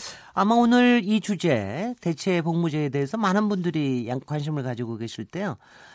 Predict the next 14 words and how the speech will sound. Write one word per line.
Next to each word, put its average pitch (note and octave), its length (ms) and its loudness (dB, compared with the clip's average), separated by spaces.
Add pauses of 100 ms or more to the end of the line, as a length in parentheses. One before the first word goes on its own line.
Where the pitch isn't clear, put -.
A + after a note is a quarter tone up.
(300)
어, E3+ 240 2
먼저는 G#3 420 2
대체 A#3 260 2
복무제 A#3 680 2
도입에 F#3+ 340 2
대해서 D3+ 340 0
어떤 B3 320 -2
의견을 G#3 320 0
가지고 C#3 340 -4
계시는지 A2+ 540 -6
여러분의 D#3 380 -2
의견을 G#3+ 340 -2
보내주셔도 C#3 560 -6
좋고요. A#2 440 -10